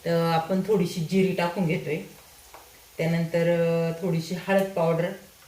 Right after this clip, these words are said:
आणि मिरची पावडर अर्धा चमचा आणि गरम मसाला अर्धा चमचा. तर आता हे सगळं आपण हे बघा कढईमध्ये ठेवलेलं आहे,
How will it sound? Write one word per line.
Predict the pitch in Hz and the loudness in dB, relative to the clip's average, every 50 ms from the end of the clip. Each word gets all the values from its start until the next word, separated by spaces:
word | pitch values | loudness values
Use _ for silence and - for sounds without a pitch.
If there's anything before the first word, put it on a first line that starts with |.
| - - - - - - - - - - - - - - - - - | -20 -20 -20 -20 -20 -20 -20 -20 -20 -18 -16 -16 -16 -16 -16 -12 -8
आणि | 151 147 147 147 147 151 156 156 156 151 156 156 160 156 | -6 -4 -4 -4 -2 -2 -2 -2 0 0 0 0 2 2
मिरची | 170 175 170 160 - 190 | 2 0 0 -2 -4 -4
पावडर | - 185 165 160 156 165 | -2 2 2 2 2 2
अर्धा | 160 - 156 156 156 220 202 | -2 0 -2 -2 0 0 -2
चमचा | 190 - 160 147 143 - 160 165 185 190 - - - - - - - - - - - - - | -2 -2 -2 -4 -4 -4 -4 -6 -6 -8 -10 -18 -20 -20 -20 -20 -20 -20 -20 -20 -20 -12 -6
आणि | 151 143 143 147 147 147 147 147 147 147 147 151 147 147 151 151 151 | -4 -4 -4 -2 -4 -4 -4 -4 -4 -4 -4 -4 -4 -4 -6 -2 0
गरम | 170 160 160 156 151 | 2 2 4 2 2
मसाला | 156 156 - - 170 160 151 139 165 165 160 131 - - | 2 0 -2 -2 -2 -2 0 0 0 -2 -2 -4 -6 -8
अर्धा | 147 139 131 190 160 | -8 -6 -4 -4 -4
चमचा. | - - 135 131 127 127 127 123 127 - - - - - - - - - | -4 -4 -6 -6 -6 -6 -6 -8 -8 -10 -16 -20 -10 -10 -8 -6 -4 -4
तर | 160 160 | 0 0
आता | 160 156 - - | 0 2 2 2
हे | 190 190 165 - - | 2 2 0 0 -2
सगळं | 185 165 175 175 190 214 - - - - - - - | 0 0 2 2 2 0 -2 -4 -10 -16 -18 -16 -16
आपण | - - - 180 170 | -6 -2 0 0 2
हे | 185 180 | 2 2
बघा | 160 156 151 - 170 | 0 0 -2 -2 -6
कढईमध्ये | 175 - 190 175 185 190 190 185 175 165 175 175 | 0 0 2 2 4 2 2 0 0 0 0 0
ठेवलेलं | 170 175 196 196 175 170 165 151 151 | 0 0 0 0 0 2 2 2 2
आहे, | 156 165 170 175 | 2 0 -2 -6